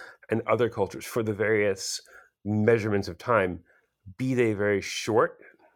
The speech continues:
in the order of seconds, minutes, even hours, or very long, months. What is a month? How long is a year? When do we have Ramadan? When do we have Yom Kippur? When do we have, uh,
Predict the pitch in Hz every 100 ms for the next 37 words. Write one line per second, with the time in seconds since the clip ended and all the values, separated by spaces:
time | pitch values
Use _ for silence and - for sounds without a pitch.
0 | _ - 107 104 101 104 95 92 82 -
1 | - - 123 104 107 98 95 98 98 -
2 | 95 90 101 117 90 90 - - - _
3 | - 120 110 127 127 196 123 67 - 107
4 | 135 156 - - - 98 101 110 139 -
5 | - - - 92 101 107 95 98 101 160
6 | 87 - _ - - - - 87 107 107
7 | 107 110 104 101 92 95 87 104 135 113
8 | 85 69 - 98 92 98 95 87 87 87
9 | 98 175 135 78 85 92 - 82 85 95
10 | 95 82 82 _ - - - - - 98
11 | 92 76 82